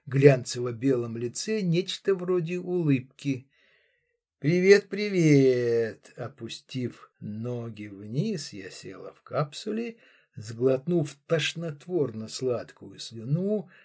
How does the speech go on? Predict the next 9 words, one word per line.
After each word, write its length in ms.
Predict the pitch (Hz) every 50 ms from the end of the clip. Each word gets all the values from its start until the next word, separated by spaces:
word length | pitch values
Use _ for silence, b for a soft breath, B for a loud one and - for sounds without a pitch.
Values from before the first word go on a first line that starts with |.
| b b b
и 160 | 151 147 139
нащупывая 1200 | 135 135 135 131 - - - - 139 143 151 147 - 190 202 208 208 233 226 226 233 226 220 226
пальцами 680 | 220 - - 123 117 131 139 139 - - 214 208 202 196
в 80 | 165 143
складках 720 | - - - 147 143 135 117 - _ - - 104 - -
теплоизоляционного 1700 | _ - - 139 - - - 117 120 117 - - - 143 123 107 104 120 113 113 117 - - 151 151 139 120 113 104 101 107 107 110
матраса 640 | 107 117 127 131 - - 139 139 117 104 - - 110 -
позади 720 | - - 117 120 151 170 196 208 233 262 269 262 - B B B B B B B
зеркальце, 840 | - - - 247 233 220 - - - 220 214 220 - - 226 220 214